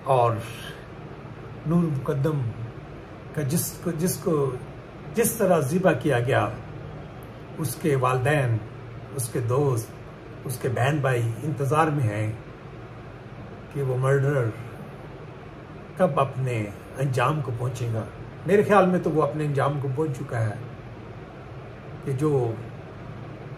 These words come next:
नफरत या जो बद्दुआएं या जो जिस तरह लोग उसको देखते हैं, उसे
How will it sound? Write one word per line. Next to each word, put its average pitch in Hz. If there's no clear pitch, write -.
नफरत 156
या 165
जो 131
बद्दुआएं 143
या 147
जो 147
जिस -
तरह 185
लोग 156
उसको 156
देखते 160
हैं, 113
उसे 165